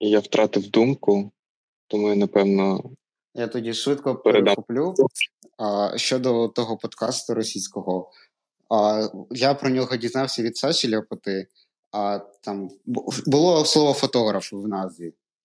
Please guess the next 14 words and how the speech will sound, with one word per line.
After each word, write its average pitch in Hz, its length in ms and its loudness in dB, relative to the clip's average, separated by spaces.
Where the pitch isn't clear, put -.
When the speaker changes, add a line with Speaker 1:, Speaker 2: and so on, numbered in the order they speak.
Speaker 2:
О-, 135 360 -2
от 147 220 -2
щодо 160 340 2
професіоналів 151 920 -2
і 113 380 -4
новачків, 117 540 -6
я 127 160 2
просто 127 640 -2
знаю 139 360 -2
їх 120 180 -2
аудиторію 117 540 -2
через 107 340 -8
той 110 160 -4
чатик, 139 520 -2